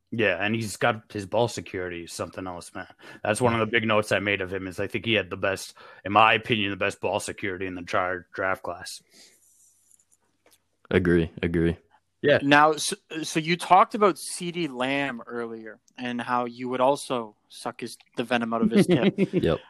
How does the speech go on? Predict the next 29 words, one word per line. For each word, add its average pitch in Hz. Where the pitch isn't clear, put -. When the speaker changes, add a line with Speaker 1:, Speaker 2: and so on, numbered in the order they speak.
Speaker 3:
Can 196
I, 185
can 160
I 151
ask, 170
as 135
somebody 170
who's 143
a 139
fan 165
of 139
him, 120
how 165
do 202
you 220
feel 208
about 156
him 147
going 139
to 131
the 127
Cowboys 135
and 151
what 147
looks 165
like 151
a 143
revenge 135
pick 113